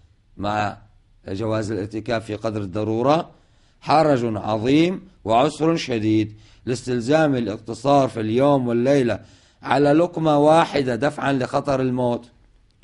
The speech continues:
وعلى شربة ماء واحدة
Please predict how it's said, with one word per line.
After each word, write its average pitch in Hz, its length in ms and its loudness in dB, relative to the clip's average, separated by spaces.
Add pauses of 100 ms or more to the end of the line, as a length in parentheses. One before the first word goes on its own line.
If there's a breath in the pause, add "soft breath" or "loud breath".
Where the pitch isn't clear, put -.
(1000)
وعلى 120 360 -2
شربة 160 460 0
ماء 160 300 2
واحدة 139 760 2